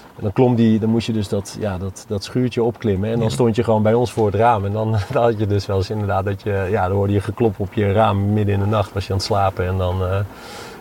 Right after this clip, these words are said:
Speaker 1: ja, eh, ja, wie staat er voor het raam, weet je? Dat is natuurlijk eigenlijk super eng <laughs> dat, dat,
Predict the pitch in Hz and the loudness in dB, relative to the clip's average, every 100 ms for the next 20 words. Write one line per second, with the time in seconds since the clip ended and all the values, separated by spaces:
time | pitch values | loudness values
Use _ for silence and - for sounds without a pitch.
0 | - 92 92 90 82 90 92 90 92 90 | -6 -2 0 0 -2 -2 -2 -2 -4 -6
1 | 80 - - 104 101 104 92 87 107 - | -12 -16 -10 -6 -4 -2 -2 -2 -2 0
2 | 113 104 98 110 107 127 143 113 104 117 | 0 0 0 0 4 4 4 2 0 0
3 | 107 107 110 113 117 113 117 - 117 120 | -2 -4 -6 -2 -2 -2 -2 -4 -2 0
4 | 127 123 113 107 240 - 156 - - - | 0 2 0 2 0 2 2 2 -2 -4
5 | 349 170 151 | -2 0 0